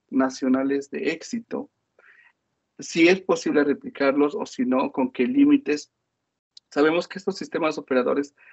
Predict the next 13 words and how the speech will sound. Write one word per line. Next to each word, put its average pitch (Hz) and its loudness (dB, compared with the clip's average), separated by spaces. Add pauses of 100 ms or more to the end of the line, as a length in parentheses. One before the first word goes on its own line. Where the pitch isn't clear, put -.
(120)
también 202 2
están 180 -2
enfrentando 131 0
otros 127 -6
retos, 127 -4 (400)
pero 139 6
dentro 139 -6
de 131 -6
lo 131 -8
que 147 -12
viene 175 -12
siendo 147 -8
el, 131 -6